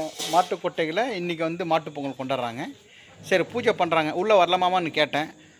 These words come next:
வாங்கண்ணான்னு சொன்னாங்க. just இங்க இருந்து பார்க்கலாம் எப்படி மாடுக்கெல்லாம்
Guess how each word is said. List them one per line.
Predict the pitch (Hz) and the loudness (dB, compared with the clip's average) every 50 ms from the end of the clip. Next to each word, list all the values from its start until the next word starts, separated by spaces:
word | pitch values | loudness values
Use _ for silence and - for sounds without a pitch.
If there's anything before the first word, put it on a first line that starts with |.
| _ _ - | _ _ 4
வாங்கண்ணான்னு | 180 208 - 226 196 196 190 180 - - | 6 6 6 4 2 0 0 0 -2 -4
சொன்னாங்க. | 147 143 139 131 135 147 147 147 - _ _ - | -2 -2 -2 -2 -4 -6 -8 -10 -18 _ _ -8
just | 160 156 - - | -8 -8 -6 -6
இங்க | 175 | -6
இருந்து | 151 147 151 156 147 | -6 -4 -6 -4 -2
பார்க்கலாம் | - 143 143 139 139 131 143 160 - _ _ _ | 0 0 0 0 -4 -6 -8 -10 -14 _ _ _
எப்படி | - 131 131 131 147 143 135 123 | -12 -12 -10 -8 -6 -6 -6 -6
மாடுக்கெல்லாம் | 117 120 131 139 139 131 127 131 135 139 | -8 -8 -6 -6 -6 -8 -8 -10 -10 -10